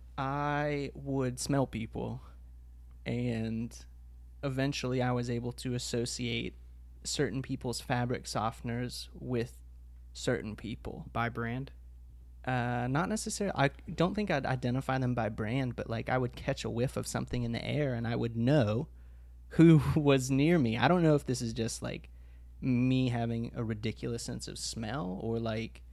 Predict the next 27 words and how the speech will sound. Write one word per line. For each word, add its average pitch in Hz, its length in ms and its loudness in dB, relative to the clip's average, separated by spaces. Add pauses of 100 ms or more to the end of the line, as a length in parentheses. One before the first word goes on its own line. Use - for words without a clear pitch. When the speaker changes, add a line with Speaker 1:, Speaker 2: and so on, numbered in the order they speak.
(760)
Speaker 1:
having 127 400 2
these, 117 560 -4 (500)
uh, 50 440 -10 (420)
this 143 460 -2 (280)
strange 120 420 -2
ability 120 580 -4
or 123 140 -2
desire. 117 600 -2
Like, 113 180 -4
I 139 160 0
enjoy 127 400 2
things 113 320 -6
that 117 120 -10
smell 110 260 -6
good, - 320 -8
just - 220 -6
like - 180 -8
every 65 200 -2
other - 180 -4
person. - 520 -8 (600)
But 120 260 6
now 135 280 6
I'll 120 140 4
catch - 240 -4
a 113 80 0
whiff 120 380 2
of 117 260 -2